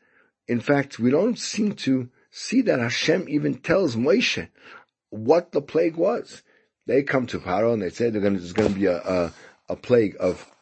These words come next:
of locusts, but as it's different than all the other plagues, 'cause by all the other plagues, we f-, usually find that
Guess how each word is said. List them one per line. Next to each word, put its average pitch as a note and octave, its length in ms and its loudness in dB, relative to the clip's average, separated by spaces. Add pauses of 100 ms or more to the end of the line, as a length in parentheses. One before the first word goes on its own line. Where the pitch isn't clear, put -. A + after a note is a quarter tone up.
(180)
of F#2+ 160 2
locusts, F2 520 0 (280)
but - 280 -6 (840)
as A2 180 0
it's - 200 -2
different A3 400 2
than C3+ 160 2
all E3+ 240 4
the F3 180 0
other D#3+ 200 4
plagues, A#3 440 0
'cause C#3+ 140 -2
by C3+ 140 0
all B3 320 4
the A#3+ 100 2
other F3+ 160 2
plagues, A#3 460 -2
we C#3+ 80 -4
f-, - 180 -14
usually G#3 300 -6
find E3+ 320 0
that A#2+ 120 2